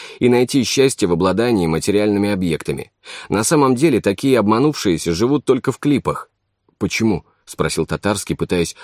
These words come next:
угнаться за беспокойной мыслью приятеля. «Потому что всегда рекламируются не вещи, а простое человеческое счастье.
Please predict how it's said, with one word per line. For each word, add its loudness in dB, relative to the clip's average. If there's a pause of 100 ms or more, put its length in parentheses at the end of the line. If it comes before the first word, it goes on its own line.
(180)
угнаться 0
за -2
беспокойной -2
мыслью -2
приятеля. -4 (480)
«Потому 2
что 0
всегда 0
рекламируются 2
не 2
вещи, 0
а 0 (240)
простое 2
человеческое 0
счастье. -2